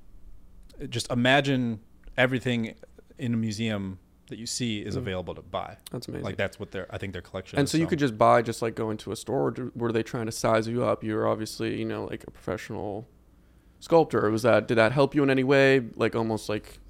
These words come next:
Speaker 1: I
Speaker 2: the
Speaker 1: don't
Speaker 2: personability of your passion, or that you're just like, "All right, buy it,
Speaker 1: It,
Speaker 2: here you
Speaker 1: it was
Speaker 2: go"?
Speaker 1: just, I just emailed them, was like, "I would like
Speaker 2: Right.
Speaker 1: this." Yeah.
Speaker 2: Okay.
Speaker 1: I don't think anybody, like,
Speaker 2: Yeah.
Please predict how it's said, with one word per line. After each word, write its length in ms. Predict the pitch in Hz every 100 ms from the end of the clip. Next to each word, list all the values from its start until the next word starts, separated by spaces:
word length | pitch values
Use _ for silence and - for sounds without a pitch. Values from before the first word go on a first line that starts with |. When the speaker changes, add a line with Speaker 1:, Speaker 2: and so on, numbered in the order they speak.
| - -
Speaker 1:
I 60 |
Speaker 2:
the 60 | 190
Speaker 1:
don't 80 | 208
Speaker 2:
personability 580 | 120 120 120 120 117 113
of 100 | 117
your 160 | 113
passion, 460 | 107 120 120 - 127
or 140 | 110
that 100 | 107
you're 120 | 113 113
just 80 | -
like, 140 | -
"All 100 | 107
right, 180 | 107 -
buy 240 | 104 110
it, 140 | 113 -
Speaker 1:
It, 160 | 135 117
Speaker 2:
here 100 | 110
you 60 |
Speaker 1:
it 180 | 107 120
was 100 | 104
Speaker 2:
go"? 40 | 110
Speaker 1:
just, 400 | 104 - - - _ _ _ _ _ _ 98
I 80 |
just 140 | 92 95
emailed 220 | 101 95
them, 80 | 92
was 100 | 92
like, 100 | 92
"I 40 | 90
would 100 | 95
like 100 | 107
Speaker 2:
Right. 60 | 98
Speaker 1:
this." 200 | - - -
Yeah. 200 | 107 98
Speaker 2:
Okay. 120 | 98 135 -
Speaker 1:
I 40 |
don't 100 | 123
think 140 | 120 110
anybody, 200 | 101 95
like, 180 | 87 - _ _ _ -
Speaker 2:
Yeah. 200 | 113